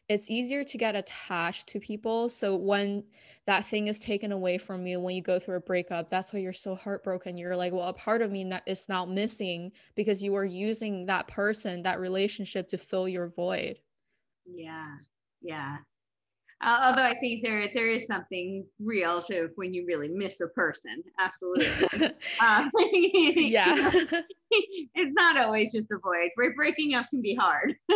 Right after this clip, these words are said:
Speaker 2: You
Speaker 1: Yeah,
Speaker 2: know?
Speaker 1: breakups can be
Speaker 2: That's, you know,
Speaker 1: hard.
Speaker 2: loss. Absolutely. Um,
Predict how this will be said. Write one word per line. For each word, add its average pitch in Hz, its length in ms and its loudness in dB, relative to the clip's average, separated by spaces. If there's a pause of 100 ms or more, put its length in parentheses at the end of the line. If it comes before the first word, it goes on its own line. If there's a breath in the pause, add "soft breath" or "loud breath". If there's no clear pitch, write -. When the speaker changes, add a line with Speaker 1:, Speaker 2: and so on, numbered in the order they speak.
(160)
Speaker 2:
You 359 160 6
Speaker 1:
Yeah, 220 400 6
Speaker 2:
know? 226 120 -4
Speaker 1:
breakups 311 420 4
can 247 180 0
be 240 80 -2
Speaker 2:
That's, 240 100 -6
you 208 60 0
know, - 0 -
Speaker 1:
hard. 190 260 2
Speaker 2:
loss. - 300 0 (400)
Absolutely. 160 880 -4 (380)
Um, 156 400 2